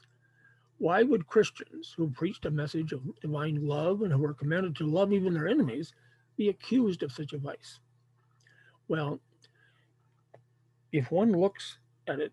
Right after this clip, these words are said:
through the eyes of Roman paganism, the logic seems irrefutable. It was, after all,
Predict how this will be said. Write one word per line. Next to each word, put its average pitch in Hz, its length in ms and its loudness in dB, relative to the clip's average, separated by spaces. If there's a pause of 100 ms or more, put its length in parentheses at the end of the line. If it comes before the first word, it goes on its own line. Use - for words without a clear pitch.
through 196 240 0
the 165 180 -4
eyes 151 440 -4
of 135 180 -8 (160)
Roman 170 480 0
paganism, 156 600 -4 (460)
the 156 100 -6
logic 156 420 -2
seems 160 400 -8
irrefutable. 151 540 -4 (1000)
It 151 140 -6
was, 170 300 2
after 143 320 -2
all, - 220 -8